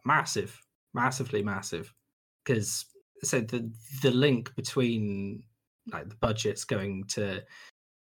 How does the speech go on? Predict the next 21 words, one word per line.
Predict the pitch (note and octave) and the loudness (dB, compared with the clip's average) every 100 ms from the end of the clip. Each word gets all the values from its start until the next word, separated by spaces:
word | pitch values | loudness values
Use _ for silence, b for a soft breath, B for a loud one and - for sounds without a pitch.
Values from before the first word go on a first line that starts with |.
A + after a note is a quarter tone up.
| _ | _
T | - A#2+ | 0 2
V | A2 G#2 G2+ | 4 4 4
are | G#2+ G#2 | 2 2
now | G#2+ G#2 F#2+ G2+ | 0 0 -2 -4
film | - A2+ G#2 G2 G#2 - _ _ _ _ | 0 2 2 0 -6 -10 _ _ _ _
level. | A2 F#2+ F2+ C2+ - _ _ _ _ _ _ _ | -4 -4 -6 -10 -12 _ _ _ _ _ _ _
I | - A2 | -8 -6
mean, | G2 | -6
of | G2 | -6
course, | A#2+ G#2+ | -4 -4
there's | G2+ | -4
still, | - A2 G2+ | -2 -2 -2
like, | E2+ E2+ - | -6 -10 -12
the | G2+ F2+ - _ _ _ _ _ - | -10 -10 -12 _ _ _ _ _ 0
film | B2+ A2 | 2 2
snobbery | - - A2 A2+ G2 | -2 -4 -2 0 -2
around, | F#2+ G2 F#2+ G2+ - | -2 -4 -4 -8 -8
like, | - - | -10 -6
old | G#2 G#2 | -6 -6
franchises, | - F#2+ E2 - A2 G2+ - F#2+ - - _ | -6 -6 -6 -6 -4 -4 -4 -6 -8 -14 _
but | A2 G2+ _ - | -4 -4 _ -8